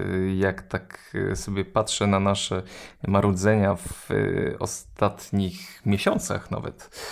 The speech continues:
już nie, nie, nie wspomnę o latach, mm, to chyba naj-, najciekawsza informacja, jaka, jaka mogła nam się,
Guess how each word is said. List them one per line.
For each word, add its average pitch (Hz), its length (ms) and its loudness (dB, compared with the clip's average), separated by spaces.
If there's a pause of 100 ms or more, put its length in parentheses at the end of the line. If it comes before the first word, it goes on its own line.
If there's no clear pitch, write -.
(540)
już 107 160 0
nie, 123 80 6
nie, 123 300 4
nie 123 160 4
wspomnę 139 380 2
o 113 60 6
latach, 104 680 2
mm, 104 340 0 (340)
to 117 100 -2
chyba 170 220 0
naj-, 135 220 2
najciekawsza 131 1080 0
informacja, 131 540 -2
jaka, 113 440 2
jaka 110 300 -2
mogła 117 340 6
nam 110 140 4
się, 104 240 0